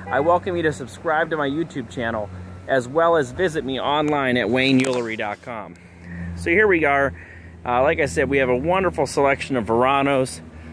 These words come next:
all different colors and, uh, packages.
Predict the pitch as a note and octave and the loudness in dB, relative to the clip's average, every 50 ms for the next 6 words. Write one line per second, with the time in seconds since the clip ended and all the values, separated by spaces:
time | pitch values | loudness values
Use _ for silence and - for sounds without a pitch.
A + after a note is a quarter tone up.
0 | - - - - - - E3 E3+ E3+ F3 E3 - - B2 A2 - - E3 D3 D3+ | -18 -18 -18 -8 0 4 6 8 8 8 6 4 2 -2 -2 -2 0 2 4 4
1 | D3+ C#3+ D3 C#3+ C#3 - - - - - - - C#3 A2 G#2 G#2+ G#2 G2 E2 D#2 | 6 6 6 4 2 0 -4 -10 -12 -16 -12 -10 -8 -6 -4 -2 -2 -4 -4 -2
2 | C#3+ E3 D3 C#3+ C#3 - D#3 C3+ C#3 D3 D3+ D3 D3 - - | 0 0 0 0 -2 -4 -6 -4 -2 -2 -2 -2 -4 -8 -16